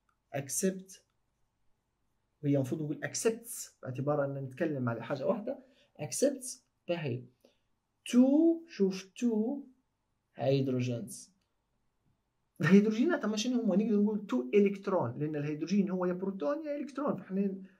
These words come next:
ديما نقول شنو يستقبل زوز هيدروجينات. بس شنو يولي؟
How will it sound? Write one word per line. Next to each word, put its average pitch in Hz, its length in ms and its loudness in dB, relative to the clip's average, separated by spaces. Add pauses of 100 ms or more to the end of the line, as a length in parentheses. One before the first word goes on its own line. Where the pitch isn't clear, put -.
(380)
ديما 196 180 4
نقول 202 240 2
شنو 220 160 -4
يستقبل 202 440 -4
زوز 185 220 -8
هيدروجينات. 151 640 -4
بس 185 80 0
شنو 294 260 -2
يولي؟ 208 540 0